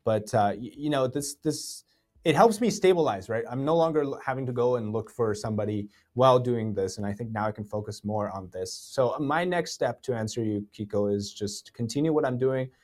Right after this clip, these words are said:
Maybe we'll see the day where we, I, I will be in China, or I can invite you to China to come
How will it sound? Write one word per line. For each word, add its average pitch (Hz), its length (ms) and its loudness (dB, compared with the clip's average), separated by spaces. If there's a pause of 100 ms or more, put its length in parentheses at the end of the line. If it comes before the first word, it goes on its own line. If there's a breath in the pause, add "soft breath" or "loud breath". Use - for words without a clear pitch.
(320 soft breath)
Maybe 220 260 4
we'll 233 200 6
see 214 180 -2
the 190 100 2
day 160 320 4
where 147 300 2
we, 131 420 0 (600)
I, 123 280 2
I 131 140 4
will 143 120 2
be 135 180 -2
in 117 100 -2
China, 131 440 0
or 117 220 2
I 107 100 -2
can 117 140 -6
invite 113 300 -2
you 127 200 -2
to 120 120 -4
China 120 320 -4
to 113 80 -6
come 113 340 -4